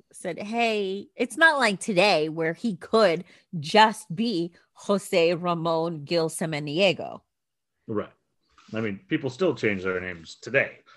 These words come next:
Speaker 1: Right,
Speaker 2: A lot
Speaker 1: but
Speaker 2: has to do with getting your, your Screen Actors Guild card, and there can, you can't be any duplicates.
Speaker 1: But nowadays, when you have actresses like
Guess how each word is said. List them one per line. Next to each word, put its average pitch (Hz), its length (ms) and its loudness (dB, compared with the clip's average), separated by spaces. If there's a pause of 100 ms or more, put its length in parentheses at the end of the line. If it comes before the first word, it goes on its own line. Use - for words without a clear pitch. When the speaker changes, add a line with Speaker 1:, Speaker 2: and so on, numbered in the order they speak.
Speaker 1:
Right, 196 420 0
Speaker 2:
A - 40 -6
lot - 160 -4
Speaker 1:
but 202 300 0
Speaker 2:
has 110 120 -6
to - 60 -20 (100)
do 101 100 -14
with 92 180 -10
getting 95 220 -4
your, 82 200 -14 (720)
your 85 180 -14 (120)
Screen - 260 -4
Actors 95 320 -6
Guild 139 240 -2
card, 87 260 -8
and 87 120 -18
there 85 100 -18
can, - 220 -20
you 87 60 -20
can't 104 240 -6
be 95 100 -8
any 85 220 -14 (320)
duplicates. - 540 -12 (320)
Speaker 1:
But 339 240 6
nowadays, 233 720 4
when 208 100 -2
you 233 140 0
have 226 240 -2
actresses 180 480 0
like 156 240 -4